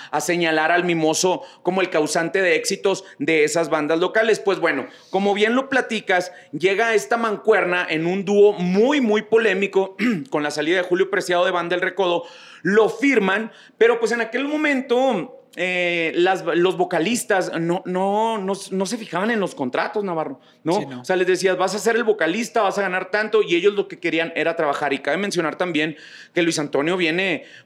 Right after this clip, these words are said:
Speaker 1: pues, de una situación económica, pues, bastante precaria,
Speaker 2: Precaria.
Speaker 1: muy, muy precaria, ¿no? Eh, él mismo te ha platicado en varias ocasiones a ti y a, y a los compañeros de los medios cómo es de que en su casa, literalmente, o sea, su mamá hacía todo lo posible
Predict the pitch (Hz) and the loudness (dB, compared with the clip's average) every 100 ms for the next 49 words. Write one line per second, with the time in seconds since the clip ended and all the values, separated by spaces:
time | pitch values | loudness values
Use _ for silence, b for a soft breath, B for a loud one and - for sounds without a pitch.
0 | - 160 151 143 151 180 190 170 147 160 | -2 0 2 2 2 0 0 0 -2 -2
1 | 156 139 151 160 175 175 151 170 175 156 | -2 -2 -2 -2 -2 -2 -2 -4 -4 -4
2 | 139 127 131 127 139 160 156 151 156 208 | -2 -4 -4 -6 -4 -2 0 0 2 2
3 | 147 131 113 156 254 170 175 180 185 - | 2 0 -2 0 0 0 -2 -2 -4 -2
4 | 214 185 139 156 156 B B B - 156 | 0 0 0 -4 -8 B B B -4 -2
5 | 131 160 180 190 175 180 160 147 131 127 | 0 0 0 -4 -2 0 2 2 0 -2
6 | 147 143 170 170 147 160 160 165 147 151 | -2 -2 -2 -6 -2 0 2 2 0 0
7 | 160 151 139 147 156 147 151 170 165 113 | 0 -2 -2 -2 -2 -4 -4 0 0 0
8 | 127 131 123 139 131 135 135 165 165 143 | -2 -2 -2 -4 -2 -2 -2 0 0 0
9 | 143 143 160 156 B B B B - 175 | 0 2 0 -2 B B B B -2 0
10 | 196 202 175 202 196 170 147 - 147 - | 2 0 0 0 0 -2 -4 -2 0 0
11 | 208 170 135 139 139 123 170 165 160 220 | -2 -2 -2 -2 0 0 0 0 -2 2
12 | 196 139 151 139 123 147 143 135 143 160 | 2 2 0 -2 -4 -4 -2 -2 -2 -2
13 | - 151 - 165 165 - - 165 202 202 | -4 -6 -2 0 -2 -2 0 2 2 0
14 | 165 151 156 165 | -2 -4 -2 -2